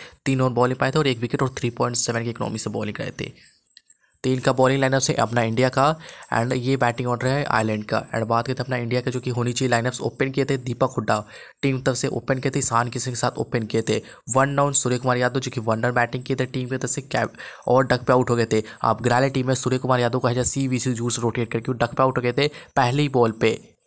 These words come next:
और भी कैरी यंग ने आउट किया। मैंने बोला था कैरी यंग ना एक ऐसा प्लेयर जो कि इंग्लैंड प्लेयर्स को ईजीली आउट कर देता, आप इनको कवर करके चला, मैंने वीडियो में भी बोला था। देख लो, कैरी यंग इंपॉर्टेंट है। हार्दिक पांड्या जो कि टीम तरफ से ना फिफ्थ, अ,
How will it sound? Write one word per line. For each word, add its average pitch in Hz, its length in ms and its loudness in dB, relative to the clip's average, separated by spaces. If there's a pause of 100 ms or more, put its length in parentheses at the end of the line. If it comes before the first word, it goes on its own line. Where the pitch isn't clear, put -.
(300)
और 139 100 2
भी 147 80 0
कैरी 143 300 2
यंग 139 100 -2
ने 139 80 2
आउट 127 140 2
किया। 127 100 -2
मैंने 123 100 2
बोला 123 140 2
था 139 80 -2
कैरी 123 260 0
यंग 135 80 0
ना 131 180 2 (200)
एक 120 160 0
ऐसा 120 180 2
प्लेयर 135 160 -2
जो 127 80 -4
कि 135 60 -2
इंग्लैंड 123 260 -2
प्लेयर्स 127 160 -2
को 135 100 -2
ईजीली 120 200 0
आउट 117 160 2
कर 123 120 0
देता, 120 200 0
आप - 100 -4
इनको 117 100 -6
कवर 117 280 0
करके 110 180 -4
चला, 110 180 -2
मैंने 110 160 -4
वीडियो 117 220 0
में 127 100 -2
भी 120 40 -2
बोला 110 220 2
था। - 380 -4 (600)
देख 131 160 2
लो, 113 160 2
कैरी 113 280 0
यंग 120 120 -2
इंपॉर्टेंट 120 360 0
है। 123 100 -4
हार्दिक 123 400 0
पांड्या 127 200 -2
जो 127 80 -4
कि 127 100 -8
टीम 127 240 -4
तरफ 127 140 -2
से - 100 -4
ना 127 100 2
फिफ्थ, 123 280 -4
अ, - 200 -4